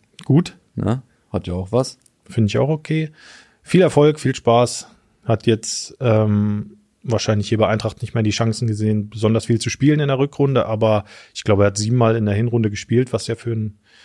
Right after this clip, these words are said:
Speaker 1: neunzehnjährigen jetzt auch nicht so unbedingt.
Speaker 2: Siebenmal?
Speaker 1: Sechsmal? Fünfmal?
Speaker 2: Ich dachte vier, aber egal.
Speaker 1: Irgendwas dazwischen wird schon stimmen.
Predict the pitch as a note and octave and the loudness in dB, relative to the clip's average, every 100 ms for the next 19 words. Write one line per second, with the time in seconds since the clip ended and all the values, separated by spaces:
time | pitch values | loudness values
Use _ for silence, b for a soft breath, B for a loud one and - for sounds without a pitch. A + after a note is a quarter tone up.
0 | b b b - G#2 A#2+ - A#2+ A#2+ B2 | b b b 2 2 2 2 2 4 2
1 | A#2+ A2+ G#2 A#2 G#2+ A#2 A2+ - B2 A#2 | 0 -4 -6 -6 -6 -4 -4 -4 -2 0
2 | B2+ C3+ C#3 - - A2+ C3 E3 E3 G#3+ | 2 0 -4 -14 -16 -6 -2 0 0 -2
3 | G3 _ - E3 - E3+ F3+ - _ - | -4 _ -4 -4 0 0 0 -6 _ -4
4 | C#3+ - D3 D3+ _ _ _ _ _ _ | -4 0 0 0 _ _ _ _ _ _
5 | _ _ - - - - F#2+ F2+ F#2 _ | _ _ -14 -14 -12 -8 -4 -4 -6 _
6 | - F2 F2+ F2+ F2+ F2 - - - - | -8 -4 -4 -4 -4 -6 -16 -20 -20 -20
7 | _ - - B B - D#3 A#2+ - G2+ | _ -20 -20 B B 0 2 0 0 0
8 | A#2 A2 G2+ - G2 - G#2+ G#2 | 0 2 0 -2 -8 -4 -4 -4